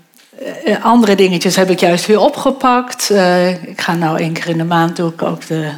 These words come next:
de parels. En, eh, nou, hartstikke leuk. Dus gewoon even weer wat wisselingen van dingen.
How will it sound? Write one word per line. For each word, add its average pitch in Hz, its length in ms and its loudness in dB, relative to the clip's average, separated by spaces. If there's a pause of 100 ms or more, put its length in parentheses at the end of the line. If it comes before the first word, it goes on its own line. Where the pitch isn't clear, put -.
de 180 80 -4
parels. 240 840 2
En, 180 220 2
eh, 170 140 0
nou, 180 160 2
hartstikke 185 400 -2
leuk. 185 480 2 (480)
Dus 208 200 2
gewoon 254 380 2
even 240 360 2
weer 208 200 4
wat 175 200 -2
wisselingen 240 720 4
van 214 240 0
dingen. 214 520 4